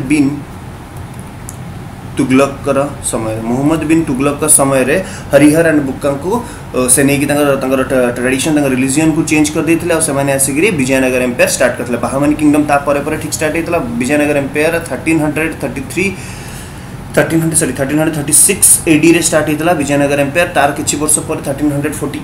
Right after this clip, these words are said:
ଏଇଟ୍ରେ ଷ୍ଟାର୍ଟ ହେଇଥିଲା ବାହମନି କିଙ୍ଗଡମ୍। ବାହମନି କିଙ୍ଗଡମ୍ ବିଷୟରେ ଛୋଟ ଛୋଟ ଟପିକ୍ ଅଛି, ଆକୁ ଆମେ ଗୋଟିଏ ଲେକ୍ଚର ହିଁ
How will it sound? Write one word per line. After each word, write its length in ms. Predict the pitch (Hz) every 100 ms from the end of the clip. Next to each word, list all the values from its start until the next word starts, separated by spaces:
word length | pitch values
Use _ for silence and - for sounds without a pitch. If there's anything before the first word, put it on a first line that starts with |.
| 147
ଏଇଟ୍ରେ 340 | 165 - 165
ଷ୍ଟାର୍ଟ 280 | 160 156 143
ହେଇଥିଲା 240 | 143 139 139
ବାହମନି 280 | 127 131 143
କିଙ୍ଗଡମ୍। 380 | 147 151 160 220 240 - - - -
ବାହମନି 320 | 127 131 143 147
କିଙ୍ଗଡମ୍ 360 | 147 143 151 151
ବିଷୟରେ 200 | - 151 143
ଛୋଟ 120 | 151 151
ଛୋଟ 120 | 160 165
ଟପିକ୍ 260 | 160 165
ଅଛି, 180 | 165 - 208
ଆକୁ 160 | - -
ଆମେ 120 | 151
ଗୋଟିଏ 320 | 139 - 151
ଲେକ୍ଚର 320 | 143 139 151
ହିଁ 80 | 165